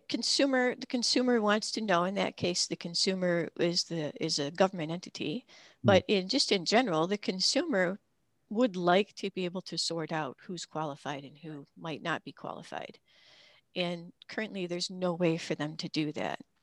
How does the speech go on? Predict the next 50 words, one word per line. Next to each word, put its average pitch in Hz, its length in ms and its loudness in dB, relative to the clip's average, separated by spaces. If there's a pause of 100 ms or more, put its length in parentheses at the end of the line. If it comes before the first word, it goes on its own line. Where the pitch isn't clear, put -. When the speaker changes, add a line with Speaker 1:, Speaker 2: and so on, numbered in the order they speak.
(480)
Speaker 1:
right? 147 240 0
And 214 160 2
we 254 160 8
all 240 140 8
know 196 220 4
it, 165 180 2 (460)
right? 190 240 6
We 214 80 2
sit - 260 2
down 214 240 6
with 185 160 2
customers, 180 840 2 (260)
then, 175 560 -2 (140)
you 202 100 -4
know, 165 240 -2 (220)
they 233 100 6
don't 285 260 0 (200)
know 170 480 2
how 156 360 0
to - 220 -4 (220)
interview 160 580 -4 (380)
Speaker 2:
Right. 95 220 -2
Speaker 1:
an 160 140 0
I 156 160 0
T - 220 -6
firm. 196 420 -6
They, 190 120 2
they 190 140 0
sit - 220 -4
down, 196 320 0
they 175 100 -4
talk 185 320 0
to - 60 -2
everybody, 180 560 0
and 165 160 -6
then, 160 240 -4
you 180 100 -12
know, 151 180 -8
they 160 140 -8
decide 170 360 -6
to 175 60 -12
hire 175 220 -4
one, 196 180 -8
they 170 120 -12
hope 175 200 -8
for - 60 -20
the - 80 -18
best, - 480 -4
<laughs> - 20 -18
right? - 240 -4